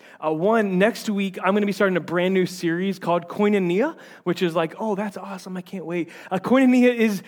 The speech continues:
the Greek word for fellowship. I, I knew that wouldn't connect. I knew you didn't care. It's the Greek word for fellowship because he-, here's the deal. I wanna go deeper and, and really just light a fire under us for how important fellowship is. In Acts two forty-two, we see what the believers were devoted to in the early church, Acts two forty-two.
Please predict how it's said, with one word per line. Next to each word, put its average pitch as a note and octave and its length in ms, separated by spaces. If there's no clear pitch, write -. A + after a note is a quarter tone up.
the F3 140
Greek G3 420
word A3+ 320
for G#3+ 200
fellowship. G#3 600
I, E3+ 100
I F#3 160
knew G3+ 120
that F#3+ 160
wouldn't F3 240
connect. D#3 380
I E3 60
knew E3+ 100
you F#3 160
didn't E3+ 240
care. C#3+ 300
It's G#3+ 100
the B3 80
Greek B3 220
word B3+ 180
for A#3 140
fellowship G3+ 540
because F#3 280
he-, A3 140
here's G#3+ 260
the G3 60
deal. G3 180
I F#3+ 60
wanna A3+ 160
go G#3+ 100
deeper F3 600
and, E3 140
and F3 200
really G#3+ 220
just F#3 160
light F3 160
a D#3+ 40
fire E3 300
under D#3 160
us D3 200
for D#3+ 240
how E3 240
important D#3 360
fellowship C#3 400
is. B2+ 180
In D#3 140
Acts F3 320
two G#3 140
forty-two, F3+ 560
we E3 80
see - 160
what F3+ 160
the D#3+ 100
believers D#3+ 640
were F3 120
devoted D3 520
to C3+ 220
in B2+ 60
the B2 60
early C#3+ 220
church, C3+ 260
Acts C#3 220
two D3+ 140
forty-two. D#3 480